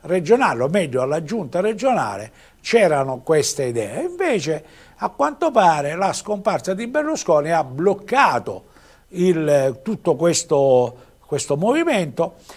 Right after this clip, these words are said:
e qualcuno vorrebbe addirittura che si andasse, eh, a, eh, a settembre, a ottobre,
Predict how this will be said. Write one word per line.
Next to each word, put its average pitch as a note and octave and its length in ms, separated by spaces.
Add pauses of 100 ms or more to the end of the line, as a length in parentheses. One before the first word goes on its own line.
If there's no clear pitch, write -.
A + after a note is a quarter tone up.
(140)
e B3 380
qualcuno B3 560
vorrebbe F#3 600
addirittura F#3 840
che E3+ 380
si - 200
andasse, F3+ 1000 (240)
eh, D3 360
a, E3+ 420 (140)
eh, B2+ 340
a - 140
settembre, C3+ 640
a A#2+ 80
ottobre, A#2+ 640